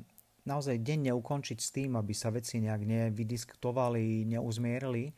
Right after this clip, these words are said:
a, je veľmi d-, veľmi, veľmi dôležitý v manželstve. A ja som to v tom rozhovore, ktorý sme mali pre Bezhraničnú lásku, a tam to rozoberám a možno je dobré aj teraz to povedať. A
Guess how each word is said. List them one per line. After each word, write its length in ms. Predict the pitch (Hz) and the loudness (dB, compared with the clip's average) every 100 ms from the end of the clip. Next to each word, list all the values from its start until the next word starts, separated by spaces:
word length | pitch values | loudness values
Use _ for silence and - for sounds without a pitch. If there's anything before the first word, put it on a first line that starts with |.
| - - - - - | -16 -20 -20 -20 -8
a, 320 | 110 110 110 113 | -2 0 2 0
je 80 | |
veľmi 240 | 127 156 131 | 0 0 0
d-, 160 | 101 | -2
veľmi, 400 | 101 110 135 110 | -4 -2 0 0
veľmi 220 | 101 104 101 | 0 0 -2
dôležitý 480 | 101 101 101 107 98 | -2 -4 -4 -6 -6
v 80 | 101 | -4
manželstve. 580 | 95 95 98 - - 104 - - - - _ | -4 -6 -8 -10 -10 -10 -12 -20 -20 -20 _
A 380 | 107 104 104 104 - - | -4 0 0 -2 -4 -4
ja 80 | 147 | -4
som 160 | 175 | -2
to 340 | 156 139 127 - | -2 0 0 -2
v 120 | - - | -12 -6
tom 340 | 131 117 113 | -2 2 2
rozhovore, 480 | 113 123 - 131 143 | 0 -2 -4 -4 -2
ktorý 240 | 120 - | -2 -4
sme 160 | 113 117 | -4 0
mali 220 | 110 107 | 0 0
pre 160 | 104 110 | -2 -4
Bezhraničnú 560 | 104 - 113 117 - 110 | -6 -4 -2 -2 -2 -2
lásku, 480 | 104 107 - 131 151 - - - - | -2 -4 -6 -8 -8 -14 -20 -20 -14
a 160 | - 104 | -4 -2
tam 160 | 104 131 | 0 0
to 160 | 117 | 2
rozoberám 560 | 110 107 104 113 120 120 | 2 2 2 4 4 2
a 100 | 107 | 0
možno 400 | 107 214 254 156 | 0 -2 0 2
je 100 | 110 113 | 4 4
dobré 80 | 110 | 4
aj 160 | 104 | 2
teraz 240 | 107 120 113 | -2 -4 -4
to 80 | 117 | -4
povedať. 480 | 107 110 117 120 - - - - - | -2 0 -2 -4 -12 -20 -20 -20 -10
A 400 | - 104 208 104 | -2 0 0 -2